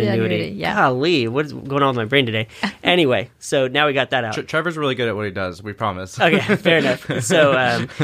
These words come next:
Speaker 1: the reason that they recommend these things is because where our first person we talked about has seen bad experiences in the industry, the academic side is gonna sit down and do a lot of calculations.
Speaker 3: Mm-hmm.
Speaker 1: They're gonna do a Monte Carlo simulation,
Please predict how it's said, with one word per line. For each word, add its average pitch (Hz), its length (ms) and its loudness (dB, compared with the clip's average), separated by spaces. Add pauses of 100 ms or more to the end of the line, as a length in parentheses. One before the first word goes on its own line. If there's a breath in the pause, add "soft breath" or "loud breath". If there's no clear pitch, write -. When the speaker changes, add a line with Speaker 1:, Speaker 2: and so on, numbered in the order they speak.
(120)
Speaker 1:
the 160 160 4
reason 185 400 2
that 208 80 0
they 190 140 2
recommend 160 560 0
these 135 260 -2
things 123 460 -2 (100)
is 139 140 -2
because 135 680 0 (1300)
where 147 320 4
our 127 140 -2
first 190 520 0
person 135 280 -2
we 117 80 0
talked 110 280 -2
about 110 300 -2 (440 soft breath)
has 127 260 -2
seen 127 400 0 (180)
bad 123 240 2
experiences 123 840 -2
in 113 120 -2
the 78 100 -4
industry, 160 580 -2 (460 soft breath)
the 131 220 2
academic 127 720 2
side 101 340 -2
is - 180 -6
gonna 127 160 0
sit 143 320 -2
down 123 280 0
and 110 120 0
do 117 140 0
a 107 40 2
lot 107 240 2
of 110 80 -2
calculations. 113 800 -4
Speaker 3:
Mm-hmm. 95 320 -4
Speaker 1:
They're 127 120 2
gonna 135 160 4
do 139 160 6
a 131 40 6
Monte 120 300 4
Carlo 120 380 2
simulation, 123 760 -2